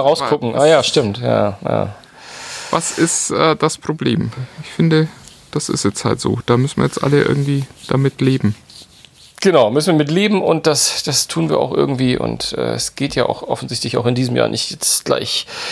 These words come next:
Speaker 2: in den ersten Monaten vorbei, von daher noch ein bisschen länger.
Speaker 1: Ja, es gibt so schöne Hochrechnungen, dass uns das nur noch zwei, drei Jahre beschäftigen wird, äh, das,
Speaker 2: Ja.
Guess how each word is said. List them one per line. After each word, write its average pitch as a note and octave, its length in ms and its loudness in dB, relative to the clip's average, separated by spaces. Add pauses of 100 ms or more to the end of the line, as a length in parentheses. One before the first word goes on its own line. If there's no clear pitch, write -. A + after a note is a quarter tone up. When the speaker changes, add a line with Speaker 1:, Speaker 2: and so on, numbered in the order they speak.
(140)
Speaker 2:
in F3+ 100 2
den F#3 140 2
ersten E3+ 280 0
Monaten D3+ 360 2
vorbei, G2 360 -2
von - 160 -6
daher A2+ 200 0
noch A2 100 0
ein G#2 80 -4
bisschen F#2+ 260 -2
länger. F#2 220 -2
Speaker 1:
Ja, E3 80 2
es - 100 -8
gibt A3+ 180 -6
so A3 100 2
schöne A3 360 2
Hochrechnungen, D3 720 0
dass C#3 200 -2
uns D3 160 -8
das B2 180 2
nur D3+ 140 4
noch D#3 140 0
zwei, B2+ 280 0
drei B2 180 0
Jahre A#2 360 2
beschäftigen B2+ 720 -2
wird, B2 240 0
äh, A#2 320 2
das, - 260 -4
Speaker 2:
Ja. A#3 440 -2